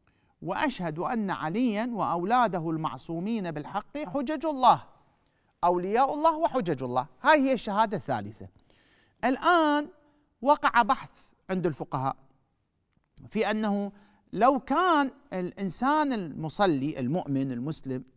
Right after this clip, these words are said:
اللي يريد يصلي، زين، يصلي، آه، يتشهد الشهادة الأولى، طبعا واجب الشهادة الأولى والشهادة الثانية في التشهد الوسطي والتشه-، التشهد الأخير، وأراد أن يضيف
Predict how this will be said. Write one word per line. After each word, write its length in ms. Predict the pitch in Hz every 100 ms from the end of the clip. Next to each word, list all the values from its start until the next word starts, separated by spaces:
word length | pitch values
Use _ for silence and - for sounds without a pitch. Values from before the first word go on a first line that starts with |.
| -
اللي 140 | 123
يريد 220 | 131 156
يصلي، 520 | 151 - 180 131 120 131 _ _ -
زين، 300 | 117 160 175 _ _ _ _ 170
يصلي، 600 | 185 - 311 285 247 233 - _ _ -
آه، 720 | 185 180 175 165 156 151 143
يتشهد 760 | 147 147 185 226 190 285 254 240
الشهادة 480 | 202 233 240 277 262
الأولى، 440 | 226 226 190 190 - _ -
طبعا 260 | 139 135 147
واجب 340 | 208 202 175
الشهادة 400 | 151 165 151 147
الأولى 220 | 147 147
والشهادة 460 | 147 143 160 147 131
الثانية 380 | - 143 139 135
في 80 |
التشهد 400 | - 156 170 165
الوسطي 440 | 165 180 185 185 190
والتشه-، 600 | 156 - - 131 120 -
التشهد 440 | - 135 131 120
الأخير، 340 | 123 107 143 - _ _ _ _ -
وأراد 560 | 214 - 294 381 415 330
أن 220 | 269 240
يضيف 500 | 240 262 370 349